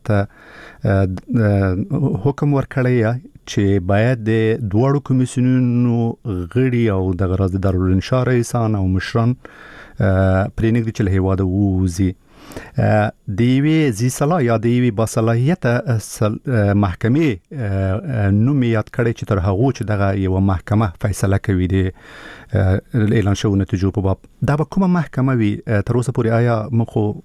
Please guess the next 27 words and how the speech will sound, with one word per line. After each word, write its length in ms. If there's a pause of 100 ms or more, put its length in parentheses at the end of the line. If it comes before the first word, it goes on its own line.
(160)
داسې 260
کومه 140
محکمه 340
نه 80
ده 160
لیدلې؟ 260
کله 160
چې 100
د 40
انتخاباتو 400
خپلواک 300
کمیسیون 360
وروستۍ 160
نتیجه 320
اعلان 220
کړه، 180 (560)
اه، 260 (640)
د، 180
که 160
چیرې 140
معترض 340
کاندیدان 380
پر 160
دې 160
باندې 420
اعتراض 400
لري، 320